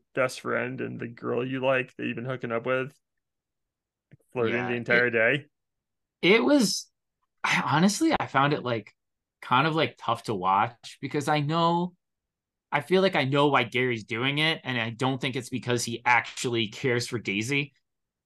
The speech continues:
Speaker 2: Maybe he does, but he just, like, I feel like he just wants to have his cake and eat it too.
Speaker 1: And it sucks because I'm sure there's a part of Colin like, "Oh, they're just friends. We're all friends. Like, this is fine."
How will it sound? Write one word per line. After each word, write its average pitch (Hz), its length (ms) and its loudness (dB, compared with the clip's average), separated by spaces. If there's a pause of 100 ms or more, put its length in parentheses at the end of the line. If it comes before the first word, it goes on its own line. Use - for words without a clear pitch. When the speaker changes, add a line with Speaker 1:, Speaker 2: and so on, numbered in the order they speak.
(180)
Speaker 2:
Maybe 170 220 6
he 151 140 4
does, 123 360 2
but 165 160 -12
he 135 140 -8
just, 143 200 -4
like, 110 220 -6
I 127 80 -4
feel 131 160 0
like 139 120 0
he 143 60 -4
just 131 200 -4
wants 123 240 0
to 123 80 -4
have 110 420 -4
his 117 140 -6
cake 113 240 -4
and 107 100 -2
eat 104 120 -2
it - 120 -8
too. - 260 -6 (1000)
Speaker 1:
And 185 140 4
it 180 120 2
sucks - 460 0
because 156 760 4 (960)
I'm 156 120 2
sure 185 260 4
there's 156 160 2
a 151 40 -4
part 156 220 6
of 151 80 0
Colin 135 240 4
like, 120 180 0
"Oh, 151 200 6
they're 147 180 4
just 143 240 0
friends. 135 400 4
We're 131 140 2
all 131 100 4
friends. 123 580 0
Like, 117 200 -2
this 127 160 -8
is 120 140 -8
fine." 120 460 2